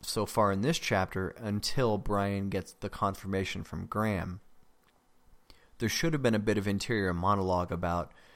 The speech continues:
you know, w-, maybe what Alex told me wasn't true, you know, so we could see some conflict there, and then what Graham tells him would resolve that. But now, if you remember a long time ago, I talked about Megan's tattoo and that it would serve a purpose.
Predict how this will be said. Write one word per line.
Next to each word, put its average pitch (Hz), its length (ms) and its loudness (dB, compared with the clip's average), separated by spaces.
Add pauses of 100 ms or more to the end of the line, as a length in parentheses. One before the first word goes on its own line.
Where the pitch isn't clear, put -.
(320)
you 95 80 -4
know, 92 180 -2
w-, 95 480 -8
maybe 113 360 2
what 110 220 2
Alex 101 360 2
told 101 240 0
me 95 100 0
wasn't 92 460 0
true, 156 560 -2 (480)
you 107 160 -4
know, 107 40 0
so 104 200 -2
we 107 100 0
could 104 200 -4
see - 220 -2
some 95 200 -4
conflict 135 640 -2
there, 90 420 0
and 95 160 -6
then 90 400 -4 (100)
what 92 260 -4
Graham 95 360 -4
tells 92 340 -2
him 92 180 -4
would 87 200 -6
resolve 113 460 2
that. 85 280 -6 (1040)
But 123 160 6
now, 123 80 2
if 110 140 0
you 127 80 0
remember 135 240 2
a 110 40 6
long 131 220 4
time 127 260 0
ago, 98 220 2
I 92 80 2
talked 107 380 2
about 92 240 0
Megan's 98 480 -2
tattoo 98 600 0
and 92 240 -4
that 92 140 -2
it 82 80 -6
would 92 140 -6
serve - 340 -4
a 90 160 -6
purpose. - 880 2